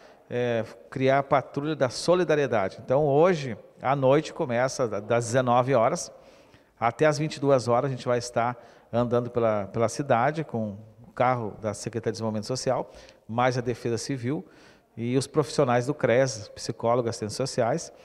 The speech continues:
A gente tá fazendo essa patrulha e as casas de passagem estão preparadas para receber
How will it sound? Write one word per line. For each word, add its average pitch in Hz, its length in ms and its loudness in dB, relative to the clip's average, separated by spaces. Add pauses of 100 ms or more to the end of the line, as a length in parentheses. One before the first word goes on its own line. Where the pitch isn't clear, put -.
(400)
A 113 80 -4
gente 120 240 -4
tá 123 380 2
fazendo 120 400 0
essa 117 160 0
patrulha 135 520 2 (420)
e 131 120 2
as 143 180 2
casas 151 300 2
de 156 80 0
passagem 139 480 0
estão 139 220 -4
preparadas 139 560 0
para 135 140 -2
receber 127 580 -6